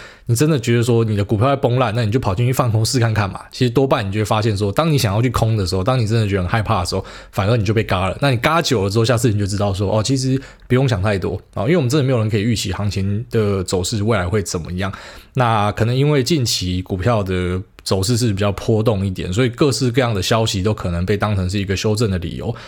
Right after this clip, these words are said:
不然说老板卖股票这件事情，那针对 Elon Musk，我们已经聊过蛮多次了，就他弟弟 Kimbal Musk 其实一路以来都有卖股票，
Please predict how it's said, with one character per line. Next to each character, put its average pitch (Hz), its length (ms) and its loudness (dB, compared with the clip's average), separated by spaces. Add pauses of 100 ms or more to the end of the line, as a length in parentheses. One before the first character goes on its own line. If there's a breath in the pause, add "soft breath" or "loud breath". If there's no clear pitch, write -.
(160 loud breath)
不 156 80 0
然 143 100 2
说 123 140 2
老 113 160 2
板 117 160 0
卖 117 160 0
股 - 100 -4
票 101 200 -2
这 101 100 0
件 95 120 0
事 98 180 -2
情， 104 260 -10
那 127 300 2
针 165 160 2
对 160 180 2
Elon 147 180 4
Musk， 123 380 0
我 92 40 0
们 95 60 0
已 98 40 -2
经 117 100 2
聊 98 160 2
过 101 140 2
蛮 87 180 0
多 90 160 -2
次 87 220 -4
了， 87 40 -2
就 123 120 0
他 123 100 2
弟 135 160 0
弟 98 140 -6
Kimbal 123 340 0
Musk 101 340 -2
其 104 140 -4
实 110 80 -6
一 110 140 2
路 170 160 2
以 - 20 2
来 104 100 0
都 113 80 2
有 104 60 0
卖 107 140 0
股 90 100 -8
票， 92 240 -2